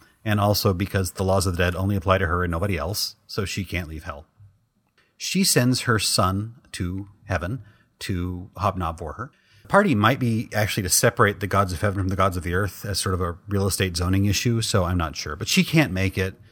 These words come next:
She sends her son Namtar. Everybody stands up and applauds when Namtar shows up, except Nurgle, who's a jerk, and he just kinda sits there.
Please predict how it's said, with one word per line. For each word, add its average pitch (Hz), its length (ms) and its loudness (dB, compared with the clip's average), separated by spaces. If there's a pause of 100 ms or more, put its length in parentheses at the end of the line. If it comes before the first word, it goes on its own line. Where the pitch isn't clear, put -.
(160)
She - 180 -2
sends 135 260 4
her 143 80 0
son 131 240 2
Namtar. 98 760 2
Everybody 120 420 2
stands 107 320 0
up 101 80 -2
and 110 80 -2
applauds 98 380 2
when 101 100 2
Namtar 95 360 0
shows 92 280 -2
up, 87 240 -2 (320)
except - 460 2
Nurgle, 95 500 2
who's 98 260 2
a - 80 -4
jerk, 90 360 -4 (520)
and 95 560 2
he 123 120 -4
just 117 160 -4
kinda 87 140 0
sits 165 200 0
there. - 260 -8